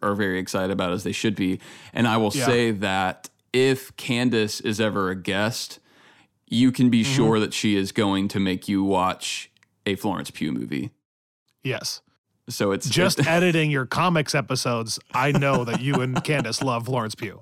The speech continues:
Speaker 2: I mean, this is common knowledge at this point.
Speaker 1: Although, although she's also thrown around watching a movie with you that stars Elizabeth Olsen, which, you know, might be your vibe. So
Speaker 2: Hey,
Speaker 1: she's,
Speaker 2: I'm
Speaker 1: she's
Speaker 2: into
Speaker 1: already
Speaker 2: it.
Speaker 1: brainstorming on, uh,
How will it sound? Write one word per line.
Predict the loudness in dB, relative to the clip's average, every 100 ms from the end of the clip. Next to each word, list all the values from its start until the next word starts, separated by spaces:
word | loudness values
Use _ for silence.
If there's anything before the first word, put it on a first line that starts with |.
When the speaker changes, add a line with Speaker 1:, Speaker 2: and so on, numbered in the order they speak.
| -2
Speaker 2:
I | 0
mean, | 2
this | 2 2
is | 2 0 0 -4 -4 -6 -4
common | 0 0 0
knowledge | 0 0 0
at | -4
this | -8 -8
point. | -10 -12 -14 _ -2
Speaker 1:
Although, | 2 4 6 6 6
although | 4 4 4
she's | 2 2
also | 2 2 0
thrown | 0 0 2
around | 2 2 0 -2 -4
watching | 0 0 0 -2 -2
a |
movie | 0 -2 -2 -2 0 -2 -4
with | -4 -4 -2
you | -2
that | -2 -4
stars | -2 -2 -2
Elizabeth | -4 -4 -4 -8
Olsen, | -8 -4 0 2 0 -6 _ _
which, | -4 -4 -6 -6
you | 0
know, | 4 4
might | 2 2
be | 2
your | 4
vibe. | 4 2 0
So | -2 -2 -4 -10 _ _ _ _ _ _ _
Speaker 2:
Hey, | -4 -2
Speaker 1:
she's, | 2 2 2
Speaker 2:
I'm |
Speaker 1:
she's | 0 2
Speaker 2:
into | 4
Speaker 1:
already | 4 4
Speaker 2:
it. |
Speaker 1:
brainstorming | 2 2 0 -2 -2 -4 -8 _
on, | 0 0
uh, | 0